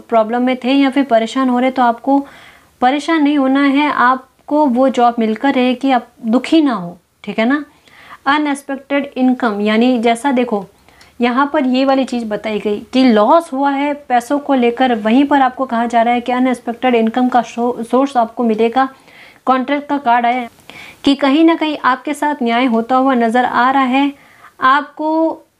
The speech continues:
कोई income का source ऐसा मिलेगा जो आपको फिर से फर्श से अर्श, अर्श की ओर ले जाएगा, ठीक है ना। आपकी life में growth होगी और बरकतें होगी,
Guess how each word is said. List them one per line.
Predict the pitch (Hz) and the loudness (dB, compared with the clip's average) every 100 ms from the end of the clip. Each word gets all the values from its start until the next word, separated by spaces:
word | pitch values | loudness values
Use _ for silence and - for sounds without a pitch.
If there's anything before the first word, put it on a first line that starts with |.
| _ | _
कोई | - 285 320 | -2 2 4
income | 285 254 294 | 2 2 0
का | 285 285 | 0 0
source | 285 277 262 | 0 -2 -2
ऐसा | 254 285 | -4 0
मिलेगा | 247 240 277 285 | 0 2 0 0
जो | 294 285 | -2 0
आपको | 254 247 - | 0 -2 -2
फिर | 277 - 330 | -4 0 0
से | 330 302 294 | -2 -6 -4
फर्श | - 254 277 | 0 0 -2
से | 269 269 | -4 -2
अर्श, | 262 254 254 - | 0 0 -4 -8
अर्श | 254 254 - | -4 -4 -4
की | 269 | -2
ओर | 254 233 | 2 2
ले | 240 220 | 2 -2
जाएगा, | 202 190 180 202 196 _ _ _ - | -4 -6 -10 -18 -20 _ _ _ -4
ठीक | 247 | -2
है | 254 | 0
ना। | 277 285 - - - - | 0 0 -6 -20 -20 -4
आपकी | 240 247 254 294 | -2 0 -2 -4
life | 247 240 | -4 -2
में | 277 233 | -2 0
growth | 233 285 277 | 0 0 0
होगी | 247 285 294 | 0 0 0
और | 247 226 | 0 0
बरकतें | 208 208 233 247 | -2 -4 -4 -2
होगी, | 220 196 180 - | -2 -2 -6 -10